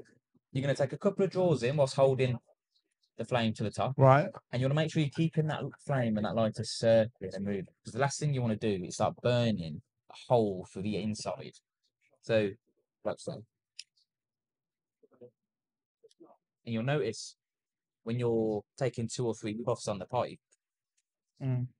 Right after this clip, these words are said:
Speaker 1: the flame is drawn down.
Speaker 2: Do I have to draw while lighting?
Speaker 1: So you do have to draw while lighting, but if you look down, you should see a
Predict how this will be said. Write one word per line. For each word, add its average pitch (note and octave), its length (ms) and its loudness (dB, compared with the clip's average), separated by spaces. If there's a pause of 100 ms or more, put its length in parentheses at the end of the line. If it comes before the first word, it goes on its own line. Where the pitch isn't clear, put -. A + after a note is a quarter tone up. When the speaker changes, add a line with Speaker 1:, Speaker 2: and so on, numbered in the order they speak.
Speaker 1:
the F#2 80 -12
flame B2 340 0
is G#2 120 -4
drawn G#2+ 460 -6 (1000)
down. G2+ 300 -6 (1120)
Speaker 2:
Do F3+ 120 12
I F#3+ 100 12
have G3 140 12
to G3 100 12
draw G3+ 320 12
while F#3+ 320 12
lighting? E3 720 12 (840)
Speaker 1:
So - 120 0
you D3+ 80 6
do E3 100 8
have F3+ 100 8
to F#3 80 4
draw F3+ 180 10
while D3+ 240 12
lighting, C#3+ 380 8
but A2 220 4
if C3+ 120 -2
you D3+ 160 6
look F3 180 8
down, D3 280 8
you A#2 60 4
should - 340 6
see G#2 480 6 (920)
a A#3 60 -2